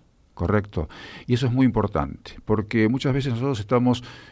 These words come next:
o tenemos, digamos, como imagen, o tenemos, eh, presente más que nada, todo lo que se refiere a la cultura y al, y a la historia lujanense, no solamente la parte religiosa, que obviamente es fundamental, eh, sino en otros aspectos que son más,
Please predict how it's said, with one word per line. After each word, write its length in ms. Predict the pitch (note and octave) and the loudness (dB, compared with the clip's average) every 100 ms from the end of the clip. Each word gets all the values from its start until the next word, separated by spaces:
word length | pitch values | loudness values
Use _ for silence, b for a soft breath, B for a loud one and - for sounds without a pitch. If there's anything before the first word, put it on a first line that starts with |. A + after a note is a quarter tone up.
| B | B
o 120 | G#2 | 0
tenemos, 380 | G#2+ A2 B2+ A2+ | 4 4 4 2
digamos, 320 | G#2 A2 G#2+ | 2 2 0
como 260 | - F#2 G2 | -2 -2 0
imagen, 560 | G#2 G#2+ - G#2 A2+ - | 0 0 0 0 2 0
o 100 | F#2 | -4
tenemos, 500 | F#2 F#2+ G#2 F#2+ - | -2 0 0 -2 -4
eh, 180 | F2 E2 - | -4 -4 -2
presente 520 | F2+ - A#2 G2 F#2+ | -2 0 0 0 0
más 160 | F#2+ | -2
que 120 | - G2+ | 0 0
nada, 260 | E2 F2+ - B B B - | 2 0 -4 B B B -2
todo 180 | E3 E3 | 2 4
lo 100 | D3 | 2
que 60 | |
se 120 | B2+ | 0
refiere 280 | A#2+ A2 C3+ | -2 0 2
a 60 | B2 | 2
la 80 | A2 | 2
cultura 320 | G#2+ B2 A#2+ | -2 0 2
y 20 | |
al, 480 | G#2 F#2+ F#2 F2 F2 | 2 0 -2 -4 -4
y 120 | F#2+ | -4
a 40 | F2+ | -2
la 60 | |
historia 500 | F#2 - A2 G#2+ G2+ | -2 0 2 4 4
lujanense, 760 | F#2+ F2+ G#2 G#2+ G2+ - A#2+ A#2+ B B B | 2 0 0 0 -2 0 0 0 B B B
no 100 | A#2+ | 0
solamente 340 | A2+ G2+ G#2 | 2 0 0
la 80 | F#2+ | -2
parte 220 | G2+ F2+ | -2 -2
religiosa, 500 | F#2 F#2+ - G2+ - | -2 0 2 2 0
que 160 | E2 F2 | -4 -2
obviamente 380 | F2 F#2 E2+ G2 | 0 0 -2 -4
es 40 | |
fundamental, 540 | E2+ E2+ F2+ F2 D#2+ D#2+ B B B | -4 -2 0 0 -2 -4 B B B
eh, 240 | G2+ F#2+ G2+ | -4 -4 -2
sino 360 | - C#3 D#3 - | -2 2 2 2
en 140 | A2 | 2
otros 460 | A2 A2+ C3+ - - | 0 2 2 0 -4
aspectos 500 | G#2+ - C3+ - A#2+ | -2 4 4 6 0
que 120 | A#2 | 0
son 260 | A2+ D#3 D3+ | 0 0 2
más, 300 | C#3 D3 - | 2 2 -2